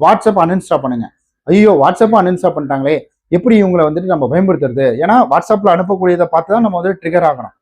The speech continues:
"அச்சச்சோ, இந்த மாதிரிலாம் மெசேஜ் வருது, என்ன பண்றது?" அப்படின்ற மாதிரி நம்ம யோசிக்கிறோம். அடுத்தது மொபைல் நம்பர் அப்படின்றத நம்ம கொஞ்ச நாளைக்கு ஆஃப் பண்ணி வைக்கணும். இந்த இடத்துல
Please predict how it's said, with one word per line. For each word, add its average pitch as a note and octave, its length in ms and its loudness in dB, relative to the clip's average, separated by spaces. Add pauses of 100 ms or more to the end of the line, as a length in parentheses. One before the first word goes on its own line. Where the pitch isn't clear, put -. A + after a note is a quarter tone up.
(300)
"அச்சச்சோ, C3+ 300 -4
இந்த C3+ 140 -2
மாதிரிலாம் D3 300 0
மெசேஜ் B2 200 -6
வருது, B2 160 -2
என்ன C3+ 200 -4
பண்றது?" A#2+ 380 -6
அப்படின்ற C3 240 -6
மாதிரி C3+ 180 -4
நம்ம C#3+ 180 -6
யோசிக்கிறோம். C#3+ 480 -2 (440)
அடுத்தது F#3 960 2
மொபைல் E3 540 2
நம்பர் D#3+ 320 2
அப்படின்றத B2+ 640 -2
நம்ம B2 460 -2 (120)
கொஞ்ச C#3 260 -4
நாளைக்கு D3 300 2
ஆஃப் D#3+ 200 0
பண்ணி C3+ 220 -6
வைக்கணும். B2 280 -10 (380)
இந்த D#3 300 2
இடத்துல D3 500 2